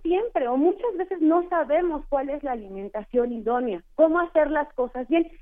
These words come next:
Y para eso está el sistema de salud y los, y, y, y, y las y los especialistas que pueden atender esta situación y a-, y dar una orientación adecuada.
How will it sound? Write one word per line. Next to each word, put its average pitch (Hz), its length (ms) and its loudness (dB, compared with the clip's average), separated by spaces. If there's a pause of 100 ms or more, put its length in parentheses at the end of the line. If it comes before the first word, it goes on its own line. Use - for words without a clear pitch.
(180)
Y 285 100 2
para 294 240 4
eso 330 140 0
está 330 260 2
el 302 140 -2
sistema 254 440 -2
de 262 180 -4
salud 277 380 2 (480)
y 247 140 0
los, 233 260 0
y, 233 60 -4 (100)
y, 214 560 -2
y, 208 60 4
y 175 220 -2
las 185 280 4
y 285 60 -10
los 247 180 -4
especialistas 262 880 0
que 226 120 -2
pueden 285 380 2
atender 202 440 -4
esta 208 240 -8
situación - 540 -12 (440)
y 220 100 4
a-, 226 160 2
y 254 120 0
dar 285 200 4
una 302 160 0
orientación 214 580 -6
adecuada. 180 520 0